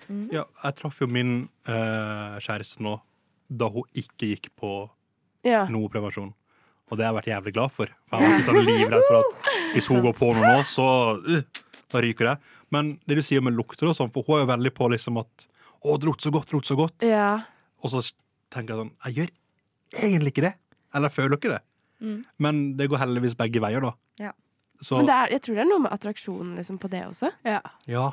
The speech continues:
Speaker 4: Og hva
Speaker 2: kanskje.
Speaker 4: du forbinder, kanskje. At
Speaker 3: Ja,
Speaker 4: sånn,
Speaker 3: den lukten med.
Speaker 4: hvis man blir kjempeforelsket i noen. Jeg vet ikke hva som kommer først, men at i hvert fall den lukta, ja, blir jo da en sånn, «Å, herregud, det lukter så godt.»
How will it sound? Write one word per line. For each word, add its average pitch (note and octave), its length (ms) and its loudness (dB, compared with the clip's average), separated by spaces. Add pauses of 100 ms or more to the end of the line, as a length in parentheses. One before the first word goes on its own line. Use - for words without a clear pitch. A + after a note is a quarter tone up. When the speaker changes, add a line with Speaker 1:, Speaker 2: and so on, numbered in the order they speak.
(500)
Speaker 4:
Og A#3 100 -2
hva G#3+ 140 2
Speaker 2:
kanskje. C#3 60 -2
Speaker 4:
du F#3 260 0
forbinder, D#3+ 640 -8
kanskje. G3+ 400 -4
At G#3 100 -2
Speaker 3:
Ja, C#4+ 220 4
Speaker 4:
sånn, G#3+ 100 0 (140)
Speaker 3:
den - 0 - (120)
lukten G3+ 240 -10
med. F#3+ 160 -2
Speaker 4:
hvis F#3 220 -2
man F#3 160 -2
blir F3 120 -4
kjempeforelsket F3 500 -8
i - 20 -8
noen. G3+ 260 -2 (540)
Jeg F#3+ 100 -2
vet F#3+ 100 -2
ikke A3 120 -2
hva G#3 80 2
som F#3 100 -4
kommer F#3+ 180 -4
først, - 500 -10 (180)
men F#3+ 300 -2
at F3 200 -4
i F#3 40 -4
hvert F3 160 -4
fall F3 160 -2
den F3 240 -4
lukta, F3 560 -6 (800)
ja, - 60 -2
blir F3+ 200 -4
jo F3+ 100 -2
da E3+ 180 0
en E3 100 -4
sånn, E3 240 -4
«Å, G3+ 100 0 (220)
herregud, D#3 340 -6
det D3+ 120 -6
lukter E3 160 -12
så E3 80 -6
godt.» - 200 -10